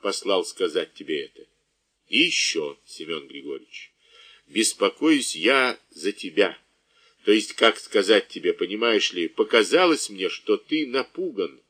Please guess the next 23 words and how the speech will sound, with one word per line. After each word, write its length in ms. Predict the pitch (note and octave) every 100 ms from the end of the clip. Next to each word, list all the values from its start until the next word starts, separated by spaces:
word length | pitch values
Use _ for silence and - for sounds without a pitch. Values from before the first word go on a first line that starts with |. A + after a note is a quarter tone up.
| _
в 80 | -
страхе, 640 | - - D#3+ B2 - - _ _ _ _ _ -
а 120 | G#2
напрасно. 600 | B2 - F2+ D#2+ - - _ _ _ _ _ _ _
Человек 380 | - F#2+ A#2+ -
ты 100 | C3
прямой, 460 | - B2+ A2+ A#2+ -
честный, 680 | - A#2 - - G#2 G2+ _ _
и 100 | G2
будь 220 | G2+ D#3+ -
спокоен. 540 | G#2+ - D#2+ D2 C#2 _ _ _ _
Живи, 300 | - B2 G#3
как 240 | G#3+ G#3 E3+
жил. 280 | G#3 A#2 - _ _ _ _ _ _ _
Другое 460 | A2+ C#3+ F3 G3+ E3+
дело, 320 | C3 B2+ G#2
когда 360 | G#2 F#2+ G#2+ G#2+
придет 440 | G2+ F#2 A2 -
твой 240 | G2 A2+
черед 520 | G#2+ G#2+ G2+ - - F#2
раздумий 600 | G#2 F#2+ - B2+ A#2+ A#2+
и 40 |
сомнений. 640 | - C3+ E3+ E3+ - B1+